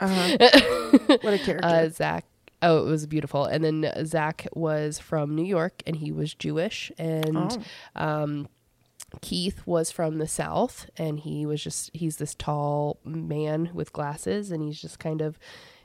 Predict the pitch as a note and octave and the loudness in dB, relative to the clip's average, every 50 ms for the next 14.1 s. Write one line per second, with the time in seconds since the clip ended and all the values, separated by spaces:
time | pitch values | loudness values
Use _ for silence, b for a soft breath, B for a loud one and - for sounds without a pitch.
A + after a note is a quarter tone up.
0 | b - E3 D#3+ D#3 D3 - - _ _ _ _ _ _ _ _ _ - - - | b -10 -4 -2 -2 -2 -2 -6 _ _ _ _ _ _ _ _ _ -6 0 2
1 | D#3+ D3+ D#3 D#3+ D3+ D3 C#3+ D3 - D#3+ D3+ D3+ D3+ D3+ D3+ D3+ D3+ - - D#3 | 2 4 4 2 2 0 -2 -2 -2 -2 0 0 0 0 0 0 -2 -2 -2 -2
2 | D#3 - D#3+ E3 D#3+ D#3+ E3 - - D#3+ - F#3+ F#3 F3+ - F#2 D3+ D#3 D#3 D#3 | -2 -2 0 0 2 2 2 2 0 -2 0 0 0 0 0 -2 -2 0 0 2
3 | D3+ D#3 D3+ D3+ D3+ D3+ D#3 D3+ - - D#3 D#3+ E3 - - D#3+ D3 D3 D3 D3 | 2 2 2 2 0 0 -2 -4 -6 -6 -4 -4 -4 -4 -4 -6 -4 -4 -4 -4
4 | D3 D3 D3 D3 D3 D3+ D3 - - D3 C#3+ C#3+ D3 D3 F4 D#4 D3+ D3 E3 - | -4 -4 -4 -4 -2 -4 -2 -2 0 0 2 2 2 4 4 4 4 4 2 0
5 | C#3+ - - - - - - - D#3 D3 - - D#3 D3 D3 D3 - D#3 D3 D3 | 0 -2 -8 -14 -16 -16 -8 -4 -2 -2 -2 0 -2 -2 -2 0 2 4 4 6
6 | D3+ D3+ D3 D3 D3 - D#3+ E3 F3+ D3 D3 D3 D3 D3 D3 C#3+ - C#3+ C#3+ C#3+ | 6 4 4 2 2 0 0 -2 -2 -2 -2 -2 -2 -2 -2 -4 -4 -4 -4 -4
7 | C#3+ D3 D3 D#3 D#3+ D#3 D3 C#3+ C#3+ - - C#3+ C#3+ - - - D3 D3 D3 D3 | -4 -4 -4 -4 -4 -2 -2 -2 -2 -4 -4 -6 -6 -6 -6 -6 -4 -4 -6 -6
8 | - C#3 C#3 C#3+ D3 D3+ D3+ D#3+ F3 F3 B B B B B B B B B B | -6 -6 -6 -4 -4 -2 -2 -2 -4 -4 B B B B B B B B B B
9 | - E3+ F3+ F3+ E3+ D#3+ D#3 D3 C#3+ A2+ G2+ C#3 D3 - _ _ _ _ _ _ | 2 6 8 8 8 8 6 4 2 -2 -4 -8 -10 -12 _ _ _ _ _ _
10 | _ _ _ _ _ _ - - - - G3 F3+ E3+ E3 E3 D#3+ E3 D#3 D#3+ D#3+ | _ _ _ _ _ _ -16 -10 -4 -2 0 2 2 2 2 2 2 2 2 2
11 | D#3+ D#3 D#3 D#3 - D3+ C#3+ - - - C4 D4+ D4 - - E3 D#3 D3+ E3+ D#3 | 2 2 0 -2 -2 -4 -6 -6 -4 -2 0 0 0 0 -2 -2 -2 -2 -2 -4
12 | D3 - D#3 D3 - C#3 D3 D3 D3+ D3+ D#3 D#3 D3+ C#3+ C#3 - - - - - | -4 -4 -6 -6 -6 -6 -6 -6 -6 -4 -4 -4 -4 -4 -6 -10 -12 -12 -8 -6
13 | D#3 D#3+ D#3 D#3+ D#3+ D#3 D#3 D#3 D3+ D#3 D#3 D3+ D3+ D#3 D#3 D#3 D#3 D#3 D#3 D#3 | -4 -4 -4 -4 -4 -4 -4 -4 -4 -4 -4 -6 -6 -6 -6 -6 -6 -6 -6 -6
14 | D#3 D#3+ | -6 -8